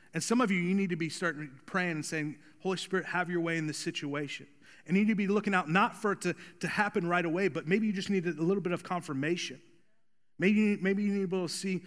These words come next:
what's just in front of you, what's confirming that this is the next step, this is what you're supposed to do, the breadcrumbs for the plan that God has for your life through Jesus Christ.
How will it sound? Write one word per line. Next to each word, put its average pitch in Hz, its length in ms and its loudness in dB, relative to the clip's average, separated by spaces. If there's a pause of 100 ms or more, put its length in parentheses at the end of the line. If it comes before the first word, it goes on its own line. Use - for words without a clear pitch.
(180)
what's 170 200 0
just 160 200 -6
in 170 80 -2
front 196 260 -4
of 165 60 -2
you, 160 80 -4
what's 165 160 -8
confirming 208 680 -2
that 147 160 -12
this 208 240 2
is 190 120 -6
the 175 100 -2
next 170 320 -4
step, 196 260 -8
this 196 200 -2
is 170 100 -8
what 185 80 -4
you're 175 80 -4
supposed - 320 -8
to 156 60 -14
do, 170 180 -2 (260)
the 170 80 0
breadcrumbs 190 560 0
for 180 120 -4
the 156 80 -2
plan 190 400 -2
that 151 120 -6
God 170 220 -2
has 170 260 -6 (240)
for - 140 -4
your 151 140 0
life 156 400 -4
through 156 120 -6
Jesus 139 300 -8
Christ. - 540 -12